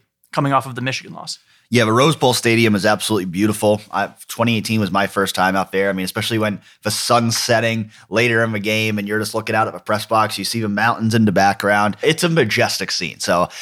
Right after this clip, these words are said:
Speaker 2: I am excited to go back out there again. I'm excited. I get to see my former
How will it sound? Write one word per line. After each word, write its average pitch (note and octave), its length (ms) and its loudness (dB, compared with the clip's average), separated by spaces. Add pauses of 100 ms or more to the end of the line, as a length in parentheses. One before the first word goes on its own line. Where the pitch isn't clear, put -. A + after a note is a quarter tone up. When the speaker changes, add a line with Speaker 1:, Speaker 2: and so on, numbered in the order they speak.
(120)
Speaker 2:
I C#3+ 200 4
am E3 180 2
excited A2 720 2
to G2+ 80 -4
go A2 120 4
back G#2+ 240 2
out G#2 200 2
there A2+ 120 4
again. A2+ 220 2
I'm D3 140 0
excited. C#3+ 360 2
I A2 60 2
get A#2+ 160 -4
to A#2 80 -6
see C#3 140 -4
my A2+ 220 0
former C3 600 -2